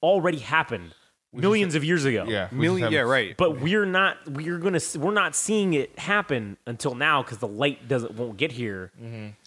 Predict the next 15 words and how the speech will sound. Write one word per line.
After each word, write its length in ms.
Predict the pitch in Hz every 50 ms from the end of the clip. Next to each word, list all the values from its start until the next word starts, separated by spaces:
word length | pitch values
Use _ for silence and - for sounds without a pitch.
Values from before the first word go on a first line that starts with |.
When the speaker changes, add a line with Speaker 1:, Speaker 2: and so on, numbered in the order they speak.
| _ _ _ -
Speaker 1:
until 380 | 127 131 - - 147 131 120
then. 260 | 113 139 151 135 107 101
So 140 | - 147
we're 240 | 135 131 147 208 247
gonna 140 | 262 233 185
see 260 | - - - 196 185 170
an 80 | 147 131
event. 380 | 120 113 113 165 185 165 123 123
We 120 | 160 214
are 100 | 240 214
literally 300 | 170 180 190 185 165 147
watching 560 | 127 120 120 131 147 - - 135 120 117 107
an 60 | 117 113
event 280 | 101 107 143 147 - 113
happen 520 | 113 113 110 110 - 110 104 101 101 92